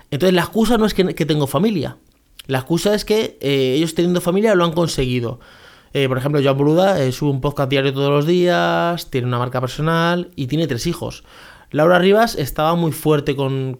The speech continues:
con su marca personal. Ahora está un poquito más floja, pero es que tiene dos niñas. Creo que son dos niñas, un niño y una niña.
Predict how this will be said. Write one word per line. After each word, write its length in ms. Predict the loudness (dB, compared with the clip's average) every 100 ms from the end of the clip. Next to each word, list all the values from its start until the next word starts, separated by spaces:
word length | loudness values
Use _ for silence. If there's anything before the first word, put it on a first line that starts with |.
| -14
con 160 | -8 -6
su 120 | -4
marca 220 | -4 -2
personal. 320 | -6 -4 -2
Ahora 100 | -2
está 140 | -2 -2
un 80 | -2
poquito 260 | -2 -2
más 100 | -2
floja, 420 | 0 0 0 -4 -6
pero 100 | -4
es 80 |
que 60 | -2
tiene 160 | -2 -2
dos 120 | 0
niñas. 600 | 2 2 0 -6 -14 _ -14 -8
Creo 120 | -4
que 80 | -2
son 100 | -2
dos 120 | -2
niñas, 240 | -2 -2 -2
un 140 | -4
niño 160 | -2 -2
y 40 |
una 140 | 0 0
niña. 320 | 0 -2